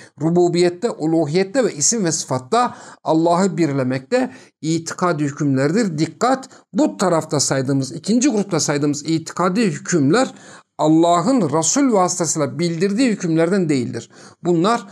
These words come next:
fıtratla bilinen, Allah'ın görünen ayetleriyle bilinen, akılla bilinen,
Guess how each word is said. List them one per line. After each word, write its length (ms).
fıtratla 680
bilinen, 460
Allah'ın 520
görünen 340
ayetleriyle 760
bilinen, 340
akılla 520
bilinen, 340